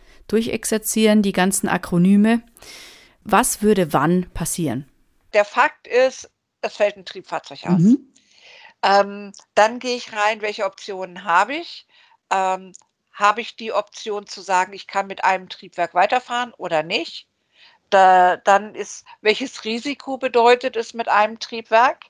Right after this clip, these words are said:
Speaker 2: Schaffe ich es, bis zu meinem Zielflughafen mit einem Triebwerk zu kommen? Oder schaffe ich es nicht, das Risiko abzuwägen?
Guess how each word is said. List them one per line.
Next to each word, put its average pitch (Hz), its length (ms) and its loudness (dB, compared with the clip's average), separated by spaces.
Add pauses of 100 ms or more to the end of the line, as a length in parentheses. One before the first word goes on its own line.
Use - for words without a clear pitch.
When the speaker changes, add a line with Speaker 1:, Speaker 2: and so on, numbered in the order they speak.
(320)
Speaker 2:
Schaffe 220 260 2
ich 247 120 -14
es, 247 180 -6
bis - 300 -12
zu 226 120 -18
meinem 190 460 -8
Zielflughafen 208 960 -4
mit 196 140 -12
einem 180 380 -2
Triebwerk - 560 -8
zu 185 120 -14
kommen? 220 340 -2 (500)
Oder 185 140 4
schaffe 190 300 -2
ich 180 140 -14
es - 180 -18
nicht, - 580 -12
das 190 220 -4
Risiko 196 520 -8
abzuwägen? 220 800 -4